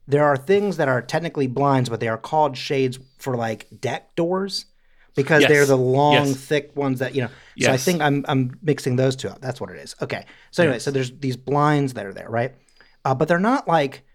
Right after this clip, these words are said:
Speaker 1: really curved at all. They're just straight up at a, like,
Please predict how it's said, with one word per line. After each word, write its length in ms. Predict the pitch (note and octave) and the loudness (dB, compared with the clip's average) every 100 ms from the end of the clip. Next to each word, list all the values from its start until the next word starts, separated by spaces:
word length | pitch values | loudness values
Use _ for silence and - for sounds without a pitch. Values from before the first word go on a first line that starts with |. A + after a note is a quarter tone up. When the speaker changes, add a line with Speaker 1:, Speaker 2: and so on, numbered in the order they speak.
| _ _ - | _ _ -6
Speaker 1:
really 320 | E3 A3+ G3 | -2 2 0
curved 420 | - F3 F3 C3+ | -2 -2 -2 2
at 80 | C3+ | 2
all. 180 | C#3 A#2+ | 2 2
They're 180 | D3+ | 0
just 240 | D#3 D#3 - | -2 -6 -6
straight 360 | - F#3+ G#3 | -6 2 2
up 220 | G3+ D#3+ - | 4 0 -2
at 180 | C3 C#3 | -4 0
a, 420 | B2 A#2 G#2+ G#2+ _ - | 0 0 -2 -4 _ -6
like, 380 | A2 G2+ - | -4 -6 -12